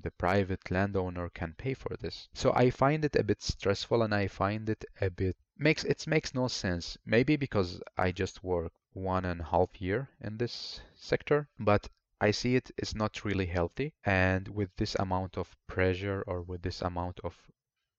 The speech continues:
or with this mindset of working to develop cities, we are not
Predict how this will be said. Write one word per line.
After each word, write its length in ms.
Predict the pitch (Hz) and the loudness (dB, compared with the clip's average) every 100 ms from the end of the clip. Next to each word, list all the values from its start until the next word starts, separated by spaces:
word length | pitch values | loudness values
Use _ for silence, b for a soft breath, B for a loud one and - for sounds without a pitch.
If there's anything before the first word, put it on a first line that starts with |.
| _ - | _ -4
or 240 | 107 95 | -2 0
with 180 | 95 90 | -2 -2
this 200 | 104 - | -4 -2
mindset 520 | 95 131 151 92 87 _ - | 0 0 0 -2 -2 _ -14
of 320 | - 95 - - | -6 -6 -6 -18
working 760 | - 110 98 90 - 82 85 82 | -18 -6 -2 -2 -4 -10 -10 -12
to 100 | - | -12
develop 480 | 90 90 87 87 - | -8 -2 0 0 -4
cities, 520 | - 147 - 90 82 - | -6 -6 -2 -2 -2 -2
we 140 | 107 | 0
are 80 | 104 | 2
not 220 | 120 | 0